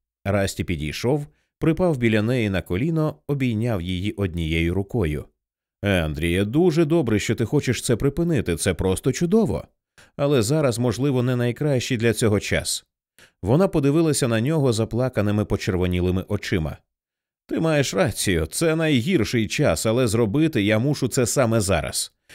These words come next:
І ти нічого не казатимеш Дагі й Розі. Можеш мені допомогти? Можна взагалі такого досягти, бо сама я не змогла ніяк. Ці ненависні рожеві пігулки, я кладу їх до шухляди і наказую собі сьогодні більше жодної,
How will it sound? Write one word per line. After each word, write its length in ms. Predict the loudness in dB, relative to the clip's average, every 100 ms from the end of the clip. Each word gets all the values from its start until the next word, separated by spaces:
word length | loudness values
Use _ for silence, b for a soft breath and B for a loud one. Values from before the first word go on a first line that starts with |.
| B -2
І 120 | 0
ти 180 | 2 2
нічого 480 | 0 0 0 2
не 100 | 0
казатимеш 640 | 0 0 2 0 0 0 0
Дагі 380 | 2 2 2 0
й 100 | 2
Розі. 460 | 2 0 0 -6 -12 _ _ _ B -6
Можеш 400 | -2 0 0 0
мені 200 | -2 0
допомогти? 640 | 0 0 -2 -2 -6 -8 -10 _ _ _
Можна 340 | -4 -2 0 0
взагалі 500 | 2 2 0 0 0
такого 420 | -2 0 0 2
досягти, 560 | 0 0 -4 -4 -6 -8 _ _ _ -4
бо 200 | -2 0
сама 320 | 0 0 0
я 100 | 2
не 120 | 0
змогла 500 | 0 -2 0 -2 -2
ніяк. 540 | -2 0 -2 -4 -8 -20 _ _ _ _ _ _
Ці 160 | 0
ненависні 580 | 2 2 2 2 2 0
рожеві 440 | 0 2 2 2 0
пігулки, 580 | -2 0 0 -2 -2
я 220 | -2 -2 0
кладу 360 | 0 0 2
їх 160 | 0 0
до 100 | -2
шухляди 580 | -2 -2 0 0 2 0
і 40 |
наказую 580 | 0 -2 -2 0 0 0
собі 280 | -2 -2 0
сьогодні 520 | 0 2 0 0 0
більше 340 | 0 0 -2
жодної, 600 | 0 2 2 0 -2 -4